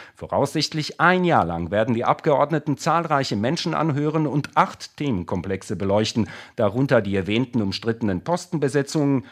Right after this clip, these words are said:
der Verdacht der Einflussnahme auf Gesetze und die Aufklärung möglicher politischer Einflussnahmen auf die Ermittlungen zum Ibiza-Video.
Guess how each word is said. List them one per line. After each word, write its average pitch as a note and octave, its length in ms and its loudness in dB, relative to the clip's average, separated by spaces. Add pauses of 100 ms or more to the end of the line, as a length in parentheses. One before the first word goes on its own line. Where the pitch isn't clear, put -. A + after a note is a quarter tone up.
(180)
der - 80 -20
Verdacht - 600 -2
der D#2+ 180 -6
Einflussnahme B2 760 0
auf G2+ 180 0
Gesetze A#2+ 540 0
und G3+ 280 -2
die F#3+ 120 -2
Aufklärung C3+ 640 0
möglicher C#3+ 420 0
politischer C3 560 -2
Einflussnahmen B2+ 720 0
auf B2 200 -2
die D3+ 100 -2
Ermittlungen C#3 640 0
zum B2 260 -4
Ibiza-Video. E2 800 -8